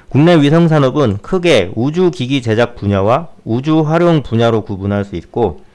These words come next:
시장 규모는 이천십구 년 기준 삼조 팔천구백삼십일억 원으로 이천십오 년 이후에 연평균 오점칠 퍼센트로 성장하고 있어요. 에, 이 중에서 이제 위성 제작 시장은 십오 년도 이후에 연평균 이십 프로씩 성장하고 있고,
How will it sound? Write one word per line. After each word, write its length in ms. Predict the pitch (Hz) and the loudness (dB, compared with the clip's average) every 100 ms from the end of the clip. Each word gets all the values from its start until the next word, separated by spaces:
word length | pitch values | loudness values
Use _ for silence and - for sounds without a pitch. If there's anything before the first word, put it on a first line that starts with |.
| _ - | _ -18
시장 360 | - 185 180 | -4 0 2
규모는 500 | 151 127 120 123 85 95 | 2 2 2 2 0 -4
이천십구 480 | 113 147 147 - 139 | -4 -2 -2 -2 0
년 180 | 139 | 0
기준 340 | 120 104 110 147 | -2 -2 -2 -2
삼조 500 | - 156 156 160 151 | -2 -2 0 0 0
팔천구백삼십일억 1120 | 160 151 151 123 117 123 131 117 117 123 107 | -2 -2 -2 -2 -4 -2 -4 -4 -2 0 0
원으로 440 | 127 90 143 151 - _ | 0 0 -2 -4 -14 _
이천십오 480 | 113 - 147 165 170 | -6 -2 -2 0 2
년 160 | 156 | 2
이후에 460 | 107 113 110 107 90 | 2 2 4 4 4
연평균 520 | 104 123 160 147 135 | 2 2 2 2 0
오점칠 460 | 98 98 123 - 175 | 0 0 -2 0 0
퍼센트로 400 | 175 160 135 110 | 0 0 -2 -4
성장하고 460 | 139 139 127 92 | -4 -2 -2 -2
있어요. 300 | 82 87 82 - - - - _ _ _ - - - - - - - - | -6 -6 -8 -10 -20 -20 -20 _ _ _ -20 -20 -20 -20 -20 -20 -20 -10
에, 140 | 90 107 | -4 -2
이 100 | 147 | 2
중에서 380 | 175 170 160 | 4 6 6
이제 120 | 135 113 | 6 4
위성 320 | 127 165 165 | 4 4 4
제작 260 | 131 131 | 4 2
시장은 520 | - 123 107 120 92 82 | 0 2 2 2 0 -4
십오 260 | - 175 190 | -6 0 4
년도 280 | 185 165 110 | 4 4 4
이후에 440 | 107 127 101 110 | 4 4 4 4
연평균 480 | 101 120 147 143 127 | 2 2 0 0 0
이십 300 | 107 117 - | 0 -2 -2
프로씩 320 | 147 139 113 | 0 0 0
성장하고 500 | 143 143 131 127 104 | 0 0 2 2 0
있고, 400 | - - 127 | -2 2 2